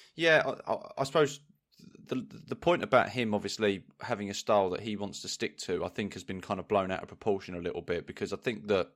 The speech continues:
when you look back to the Chelsea game, that high line that we played, we only went that high when we went down to nine men. And I think it's because he basically thought that they're too stupid to figure out how to actually beat it. And for about forty-five minutes of that half, or at least half an hour,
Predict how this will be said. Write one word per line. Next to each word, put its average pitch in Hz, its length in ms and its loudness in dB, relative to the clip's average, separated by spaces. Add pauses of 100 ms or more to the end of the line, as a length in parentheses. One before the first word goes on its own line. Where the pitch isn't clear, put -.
(340)
when 113 180 2
you 107 40 -2
look 107 160 2
back - 180 0
to - 60 -18
the - 80 -16
Chelsea 104 400 -2
game, 85 240 0
that 101 160 2
high 107 220 4
line 95 300 4
that - 120 -6
we 92 80 -8
played, 90 500 0
we 107 140 0
only 117 140 2
went 104 260 2
that - 160 -4
high 101 240 2
when 87 160 -6
we 90 80 -8
went 90 220 -6
down 92 180 -4
to 95 140 -12
nine 92 240 -4
men. 104 260 -4 (320)
And 104 140 -2
I - 20 4
think 147 240 -4
it's 104 80 -8
because 98 340 -2
he 107 140 -4
basically 90 400 -2
thought 95 320 -2
that 87 140 -6
they're 98 120 0
too 92 220 -6
stupid 104 460 -6
to - 80 -8
figure 95 260 -4
out 90 160 2
how 92 160 2
to 95 160 -4
actually 92 300 -2
beat 104 260 0
it. 127 240 2 (320)
And 104 280 0 (260)
for 113 140 2
about 110 260 4
forty-five 104 520 0
minutes 104 280 -4
of 98 40 -4
that 95 140 2
half, 92 260 4
or 92 160 2
at 98 60 2
least 110 200 0
half 98 260 0
an 104 80 -2
hour, 92 400 0